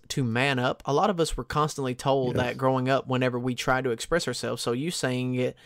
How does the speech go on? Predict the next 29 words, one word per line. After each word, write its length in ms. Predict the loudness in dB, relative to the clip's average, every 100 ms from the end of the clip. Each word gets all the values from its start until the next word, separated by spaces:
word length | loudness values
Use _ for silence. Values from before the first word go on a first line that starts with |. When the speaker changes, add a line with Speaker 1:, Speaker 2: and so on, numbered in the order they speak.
| -20 -20 -2
Speaker 1:
will 100 | 4
often 340 | 4 4 0 0
bring 220 | 2 2
up 160 | 2
bad 220 | -2 -4 -2
memories. 440 | -2 -2 -4 -10 -14 -14
Men 220 | 0 2 4
can 140 | 2
be 100 | 2
abused, 440 | 2 4 4 4
Speaker 2:
Yes. 40 | 0
Speaker 1:
men 160 | -2
can 140 | -2 8 8
be 100 | 8
<laughs> 60 | 2
ra-, 200 | -2 0 -2 -2
oh, 120 | -10 -4 -4
okay, 240 | -2 -4
this 220 | -4 -4
is 180 | -6 -8
really 360 | -2 2 2 0
taking 260 | -6 -6
a 80 | -10
turn. 300 | -10 -12 -6 2
Speaker 2:
Yeah. 180 | 2 2 -6 -16 0
Speaker 1:
Uh, 480 | 6 6 6 4 0 -10 _ _ _ _ _ _ 4
no, 200 | 8 8
we 200 | 6 4
don't. 360 | 4 4 2